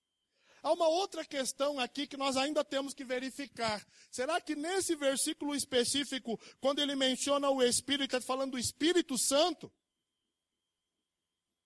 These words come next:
Porque, ah, lá no texto original, pelo menos na cópia que nós temos,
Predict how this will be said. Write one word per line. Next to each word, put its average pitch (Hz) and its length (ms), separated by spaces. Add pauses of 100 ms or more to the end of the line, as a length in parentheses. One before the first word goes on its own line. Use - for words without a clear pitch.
(580)
Porque, 285 560 (160)
ah, 220 240
lá 262 340
no 285 160
texto 254 380
original, 214 840 (320)
pelo 214 200
menos 247 260
na 220 160
cópia 262 400
que 233 160
nós 202 260
temos, 247 560